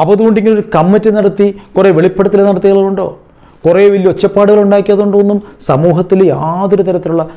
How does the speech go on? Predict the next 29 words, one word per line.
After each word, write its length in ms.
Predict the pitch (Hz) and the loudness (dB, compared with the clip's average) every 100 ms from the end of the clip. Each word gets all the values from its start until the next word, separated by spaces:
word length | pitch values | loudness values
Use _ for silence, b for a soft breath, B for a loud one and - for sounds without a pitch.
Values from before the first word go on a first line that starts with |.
| - | -6
ശുദ്ധീകരണവും 500 | 143 123 135 127 110 95 | -4 0 0 0 -4 -8
നടക്കുന്നില്ല. 380 | 98 135 - 110 B - | -12 -12 -14 -14 B -2
നമുക്കറിയാവുന്ന 880 | 262 330 294 226 247 262 262 254 254 277 | 0 0 2 2 2 0 2 2 2 0
ഇത്തരത്തിലുള്ള 480 | 262 262 262 254 254 202 | 0 -2 0 2 2 2
ബന്ധങ്ങളിലേക്ക് 640 | 220 220 233 233 240 233 214 | 2 2 2 2 2 0 0
വഴുതി 320 | 196 202 220 240 | 2 2 2 2
വീഴുന്നവരുടെ 540 | 226 220 220 214 208 208 B B 208 | 2 2 2 2 0 0 B B 0
ഒരു, 160 | 208 202 190 - B - | 4 4 2 -4 B -4
ആ, 40 | 185 180 175 170 151 | -2 0 0 0 2
ജീവിതം 320 | 196 220 247 233 | 2 2 2 0
ഒന്ന് 120 | 196 | 0
എടുത്തു 160 | 156 143 | -2 -2
നോക്കൂ, 140 | 123 160 | -2 0
ഒരു 60 | 170 | -2
അക്കാഡമിക് 500 | 196 214 247 269 277 | -4 -2 0 2 2
ഇൻട്രസ്റ്റിൻ്റെ 380 | 262 254 269 262 | 2 0 0 0
പേരിലൊന്ന് 280 | 269 254 254 | 0 2 0
എടുത്തു 160 | 247 226 | 0 -2
നോക്കൂ. 200 | 196 190 _ _ _ _ _ - | -2 -6 _ _ _ _ _ -4
അവർക്കൊന്നും 640 | 226 285 - 277 285 302 311 302 - - 185 | 0 0 2 2 4 4 4 0 -6 -8 0
ആരോഗ്യകരമായ 760 | 214 233 240 233 233 220 208 202 196 196 - | 2 2 2 0 2 2 2 2 0 -2 0
ഒരു 120 | 196 196 | 0 2
കുടുംബ 280 | 190 175 175 175 | 2 2 2 0
ബന്ധം 220 | 147 127 120 | 0 -2 -4
ഉണ്ടാവില്ല, 340 | 92 82 87 107 B | -8 -12 -12 -14 B
അല്ലെങ്കിൽ 260 | 185 233 226 | -2 0 0
അത്തരത്തിലുള്ളൊരു 560 | 220 254 254 233 226 214 196 | 0 0 2 2 2 2 2
നല്ല 140 | 208 208 | 2 2
കുടുംബ 240 | 175 196 | 0 2